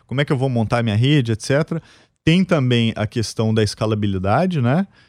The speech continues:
É, acho que a gente falou sobre isso no nosso primeiro podcast aqui dessa série, que chega a época do Natal e você tem um pico lá de demanda. Como é que eu vou fazer? Eu vou comprar mais servidor e colocar na empresa? Depois aquela demanda vai embora.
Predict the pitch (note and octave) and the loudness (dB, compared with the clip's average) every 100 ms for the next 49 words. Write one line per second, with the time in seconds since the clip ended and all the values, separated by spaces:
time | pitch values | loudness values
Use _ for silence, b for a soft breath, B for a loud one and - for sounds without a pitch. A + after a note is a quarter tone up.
0 | b - G#2+ G#2+ G#2 G#2 - A#2 B2 A2 | b -2 0 2 2 0 -4 -6 -6 -8
1 | - A#2 A2 C3 D3 - A2+ A2 G#2+ A#2 | -2 0 4 4 4 2 -2 0 2 2
2 | - A2+ G2+ b b - A2 A#2 A2 - | 2 0 0 b b -4 0 2 0 0
3 | B2 B2+ G3 D#3+ C3+ A#2 - A#2+ A2+ - | 0 4 4 4 2 2 0 2 2 2
4 | G#2 A2+ A2 - G#2 - G#2+ G#2+ G2+ b | -2 2 2 0 -4 -2 0 0 -2 b
5 | b b _ A#2+ A2+ G2 - - - D3 | b b _ 0 2 0 -4 -4 2 4
6 | C#3 A#2+ A#2 B2 A2+ A2+ A2 - C#3 E3 | 4 4 2 0 0 0 0 2 2 4
7 | C#3+ - b - - B2 C3+ C3 - _ | 4 0 b -14 -6 -2 0 0 -2 _
8 | F3 G#3 - C3+ B2 A2+ G#2+ A2 A2 C#3 | 2 2 0 2 4 2 0 0 2 2
9 | F3 C3+ A2 G2 b b _ F3 A#3 A#3+ | 2 2 0 -2 b b _ 2 4 4
10 | E3 C#3 B2 B2 C#3 C3+ A#2 D#3 C#3+ A#2+ | 4 4 2 2 0 -2 2 2 2 2
11 | - A#2 G#2+ A#2+ D3+ A2+ A#2 G#2+ A2+ G#2+ | 0 -2 -2 0 0 2 -2 -2 -2 -2
12 | G#2 D3+ F3 A#2 A2 A2 E3 F#3+ G3+ G#3 | -2 0 0 0 -4 -2 -2 -2 -4 -4
13 | G3 F3+ G#3 G#3 A3+ D#3+ C3+ F3 B2+ G2+ | -2 -2 -2 -2 -2 0 2 4 4 0